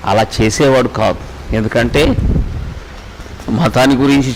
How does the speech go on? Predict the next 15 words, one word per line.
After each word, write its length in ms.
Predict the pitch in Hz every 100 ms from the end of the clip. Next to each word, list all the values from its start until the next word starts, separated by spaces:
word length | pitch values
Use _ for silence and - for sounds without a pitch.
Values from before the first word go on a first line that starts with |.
| 135
చెప్పాల్సి 480 | 123 143 135 - 127
వస్తే 640 | - 156 143 117 101 - - - - - - - - - - - - - - - - -
మతం 580 | 110 110 139 139 117 98 82 - -
ఈ 120 | 123
లోకంతోనే 1080 | 123 117 127 127 123 131 135 117 104 101 - - 117
ముగిసిపోయింది. 840 | 143 147 - 123 113 110 110 - - - - - - -
కానీ 480 | 107 117 120 110 101 - - -
మార్గం, 640 | 101 113 117 - 101 101 - - - - - - - - 131
యుగ 200 | 135 135
యుగాలు 460 | 127 120 131 143
మనిషి 500 | 143 120 127 139 147
జీవించాలి. 840 | 101 117 123 101 - 107 98 80 - - - - -
మనిషి 680 | 113 131 143 127 110 101 - - - - - - - - - - - -
స్వల్పకాలం 1120 | - 131 135 143 139 131 139 135 117 104 110
జీవించి 840 | 107 147 156 - 151 143 110 92